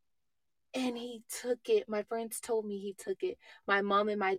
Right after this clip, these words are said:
dad came up to the school that day. They was like, "Hey, that kid needs to re-,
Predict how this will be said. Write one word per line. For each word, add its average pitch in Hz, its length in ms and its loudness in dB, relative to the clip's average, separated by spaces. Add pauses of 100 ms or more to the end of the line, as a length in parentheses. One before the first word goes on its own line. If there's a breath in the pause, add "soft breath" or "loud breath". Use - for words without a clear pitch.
dad 190 280 4
came 202 240 -6
up - 120 -10
to - 100 -10
the - 60 -4
school 254 340 10
that 247 220 8
day. 240 220 10
They 202 100 2
was 196 160 2
like, 190 180 -2 (160)
"Hey, 226 260 8
that 190 160 2
kid 220 220 0
needs 190 180 -8
to 185 120 -8
re-, 170 120 -4